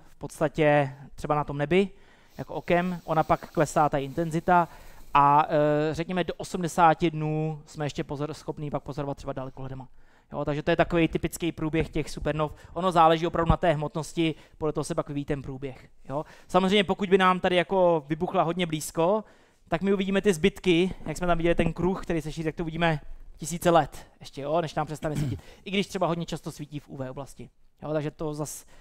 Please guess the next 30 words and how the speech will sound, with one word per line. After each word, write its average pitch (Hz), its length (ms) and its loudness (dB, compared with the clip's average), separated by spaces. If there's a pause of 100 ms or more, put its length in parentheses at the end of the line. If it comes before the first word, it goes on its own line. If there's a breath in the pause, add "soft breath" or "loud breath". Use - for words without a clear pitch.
(180 soft breath)
je 156 60 -4
otázka, 151 360 0
jestli 147 180 -4
bychom 147 220 -8
to 143 80 -6
třeba 143 160 -4
viděli 143 300 -2
jak 143 100 -4
polární 139 380 -8
záře 135 240 -10
nebo 139 140 -10
podobný. 139 320 -12 (420 soft breath)
Ale 156 400 6
taková 180 340 2
ta 175 100 0
tečka, 175 520 2
když 160 160 -6
prostě 165 280 -10
se 165 120 -8
opravdu 151 220 -4
stane 151 260 -2
ta 143 100 -4
supernova, 151 540 -4 (540 soft breath)
tak - 240 2
je 160 100 0
vidět 143 340 -4
do 139 100 -6
čtrnácti - 500 -14
dnů 127 160 -16
typicky. - 380 -20